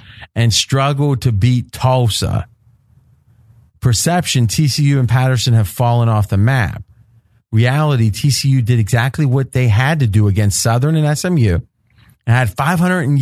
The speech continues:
eleven yards of offense versus Ohio State.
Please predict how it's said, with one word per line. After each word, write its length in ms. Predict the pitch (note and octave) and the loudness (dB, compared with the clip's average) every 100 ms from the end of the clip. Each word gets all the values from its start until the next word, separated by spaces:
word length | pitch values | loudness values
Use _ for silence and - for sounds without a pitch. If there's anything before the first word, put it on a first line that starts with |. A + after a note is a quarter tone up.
| C#3 C3 | 0 -2
eleven 340 | C#3 D#3 D#3+ | -2 0 0
yards 240 | C#3+ C#3+ | 0 0
of 120 | B2+ B2 | -4 -4
offense 680 | B2+ D3 E3+ - G2+ F#2+ - _ _ _ _ _ - | -2 0 0 0 0 0 -4 _ _ _ _ _ -4
versus 340 | B2+ A#2+ B2 | -2 0 0
Ohio 320 | A#2+ B2 B2 | 2 2 0
State. 460 | G#2+ - A#2+ D#2 | -2 -2 -2 -2